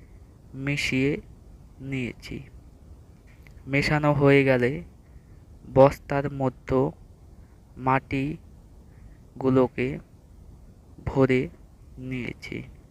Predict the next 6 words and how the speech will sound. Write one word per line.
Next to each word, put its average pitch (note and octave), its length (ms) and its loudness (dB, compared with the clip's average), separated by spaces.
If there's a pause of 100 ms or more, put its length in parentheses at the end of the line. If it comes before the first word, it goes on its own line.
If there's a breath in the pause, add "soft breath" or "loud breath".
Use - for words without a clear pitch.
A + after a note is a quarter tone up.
(1600 soft breath)
মাটি C#3+ 560 -2 (760 soft breath)
বস্তার C#3 600 2
মধ্যে C#3 600 -2 (520)
ভরা C3 520 2 (560)
হয়ে C#3 320 2
গেলে A#2+ 380 0